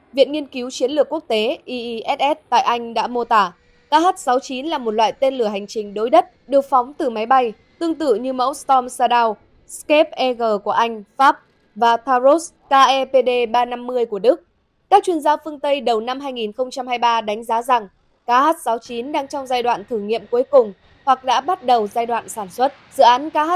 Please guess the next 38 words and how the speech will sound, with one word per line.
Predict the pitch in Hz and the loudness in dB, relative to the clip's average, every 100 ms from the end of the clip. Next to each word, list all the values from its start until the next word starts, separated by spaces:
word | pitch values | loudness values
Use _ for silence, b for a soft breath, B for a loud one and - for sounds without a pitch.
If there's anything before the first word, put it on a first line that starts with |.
| 359 | -2
sáu | 254 254 | -4 -6
chín | 269 247 262 | -6 -10 -8
có | 269 | -6
nền | 302 262 | -6 -2
tảng | 233 202 190 | -2 -2 -4
từ | 220 | -6
tên | 214 302 302 | -2 -4 -2
lửa | 269 | -2
hành | 208 208 | -2 -6
trình | 202 214 202 | -8 -12 -10
chiến | 214 233 | -14 2
thuật | 277 - b b _ | 2 2 b b _
K | |
H | 285 285 339 302 | 0 0 -4 -4
năm | 262 254 | -8 -8
chín | - 220 277 | -8 -6 -2
M | 233 | -2
K | 226 226 | -2 -2
hai, | 233 202 - _ _ | -2 -2 -8 _ _
được | 240 269 | 2 2
phát | 370 | 0
triển | - 302 220 190 | -4 -2 -2 -2
bởi | 190 | -4
công | 185 233 | -6 -12
ty | 233 240 220 | -8 -6 0
Raduga, | 233 214 226 233 226 196 - _ _ | 0 -2 -4 0 0 -2 -14 _ _
thuộc | 262 - | -4 0
tập | 240 | -2
đoàn | 226 226 220 | 0 -4 -4
tên | 294 285 | -4 0
lửa | 220 | -2
chiến | 185 214 | -2 -4
thuật. | 269 214 - - | 0 0 -2 -2
Quả | - | 2
đạn | 226 247 220 | 4 2 0
của | 233 226 | -2 -2
K | 190 | 0
H | 254 | -2